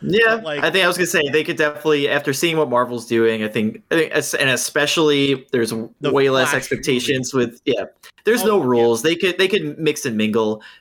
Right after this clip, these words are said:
Speaker 1: but, uh,
Speaker 2: There's
Speaker 1: yeah,
Speaker 2: a
Speaker 1: no, that's,
Speaker 2: couple.
Speaker 1: that, that coup-, yeah, back to the couple. They're, uh, they're a very important part of this, this episode and, and, and a very hilarious part of the show.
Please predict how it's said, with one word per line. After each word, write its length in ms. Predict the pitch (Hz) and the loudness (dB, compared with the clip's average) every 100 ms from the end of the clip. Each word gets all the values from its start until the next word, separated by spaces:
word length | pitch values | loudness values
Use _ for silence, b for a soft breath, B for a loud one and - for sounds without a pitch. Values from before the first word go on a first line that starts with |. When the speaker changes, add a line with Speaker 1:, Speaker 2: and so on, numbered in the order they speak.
| _ - | _ -2
Speaker 1:
but, 220 | 123 123 | 0 2
uh, 380 | 120 120 120 123 | 2 2 0 -2
Speaker 2:
There's 160 | 160 147 | -6 0
Speaker 1:
yeah, 120 | 208 | 2
Speaker 2:
a 20 | |
Speaker 1:
no, 100 | 208 | 2
that's, 200 | 190 185 | 0 -2
Speaker 2:
couple. 180 | - 165 | -4 -2
Speaker 1:
that, 120 | 165 | -2
that 120 | 175 151 | -2 -2
coup-, 200 | 202 - - - | -4 -4 -10 -4
yeah, 160 | 180 131 | -2 0
back 220 | 165 208 | 0 -2
to 60 | 175 | -2
the 60 | |
couple. 220 | 170 147 123 | -2 -2 2
They're, 240 | 135 139 | 0 2
uh, 80 | 127 | 0
they're 200 | 131 139 | 2 2
a 100 | 127 | 0
very 200 | 127 147 | 0 0
important 360 | 139 147 131 127 | 0 -2 -2 -2
part 160 | 127 | -2
of 60 | 117 | -2
this, 200 | 110 - | -4 -8
this 160 | 131 139 | -6 -4
episode 420 | 123 - 123 110 | -2 0 0 0
and, 160 | 107 107 | -2 -6
and, 160 | 101 - | -6 -2
and 320 | 101 95 107 - | -4 -4 -12 -10
a 100 | 120 | -6
very 240 | 110 113 110 | 0 0 0
hilarious 440 | 107 110 110 110 | 0 2 0 0
part 140 | 110 104 | -2 -2
of 40 | |
the 80 | 104 | -2
show. 420 | 113 104 101 107 | 0 0 0 -2